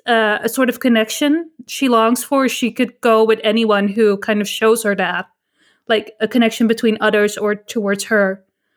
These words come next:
So if Eren pops up again and says, "Oh, Ymir, I, uh,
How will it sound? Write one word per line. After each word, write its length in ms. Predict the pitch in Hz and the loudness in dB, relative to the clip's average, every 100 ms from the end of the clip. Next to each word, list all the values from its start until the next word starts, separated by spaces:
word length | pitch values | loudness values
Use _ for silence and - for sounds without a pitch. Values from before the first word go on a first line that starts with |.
| _ _ | _ _
So 580 | - - 202 196 190 196 _ _ - | -12 -2 0 2 0 -6 _ _ -4
if 140 | 226 | -4
Eren 340 | 233 220 220 220 | 0 2 2 2
pops 340 | 220 214 - | 0 0 0
up 260 | 220 208 214 | 2 2 2
again 300 | 220 208 202 | 0 2 0
and 120 | 196 | 0
says, 360 | 196 220 202 - | 0 0 0 0
"Oh, 100 | 214 | 0
Ymir, 420 | 220 220 220 208 202 | 0 0 -2 -2 -2
I, 280 | 196 196 | -2 -2
uh, 220 | 196 196 | 0 -2